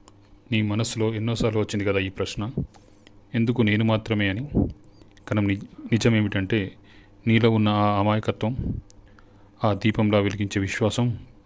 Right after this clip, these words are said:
నన్ను నీ దగ్గరకు తీసుకొచ్చింది. నీవు కష్టాల్లోనూ కన్నీళ్ళలోనూ నన్ను విడిచిపెట్టలేదు. అందుకే నేను నిన్ను నా దారి కోసం ఎన్నుకున్నాను. నీ సమస్యలు ఎంత పెద్దవైనా అవి నా ప్రణాళికలో ఒక భాగమే.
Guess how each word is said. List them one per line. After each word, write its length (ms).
నన్ను 200
నీ 100
దగ్గరకు 320
తీసుకొచ్చింది. 600
నీవు 140
కష్టాల్లోనూ 600
కన్నీళ్ళలోనూ 500
నన్ను 240
విడిచిపెట్టలేదు. 600
అందుకే 440
నేను 220
నిన్ను 180
నా 160
దారి 280
కోసం 360
ఎన్నుకున్నాను. 460
నీ 140
సమస్యలు 440
ఎంత 260
పెద్దవైనా 560
అవి 220
నా 120
ప్రణాళికలో 680
ఒక 200
భాగమే. 420